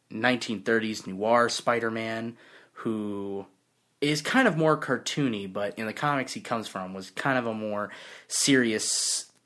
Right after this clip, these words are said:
take on neo-noir. Then there was a Japanese anime girl, Spider-Woman, who uses a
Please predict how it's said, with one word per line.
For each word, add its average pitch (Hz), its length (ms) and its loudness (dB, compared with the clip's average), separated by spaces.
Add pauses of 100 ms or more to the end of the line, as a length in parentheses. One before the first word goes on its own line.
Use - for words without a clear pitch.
(100)
take 113 340 0
on 98 220 -2
neo-noir. 98 880 -4 (1040)
Then 139 240 6
there 139 120 6
was 117 380 2
a 101 320 -2
Japanese 117 600 2
anime 123 420 0
girl, 98 600 -2 (520)
Spider-Woman, 95 920 0 (280)
who 117 180 -2
uses 107 520 -6
a 95 480 -2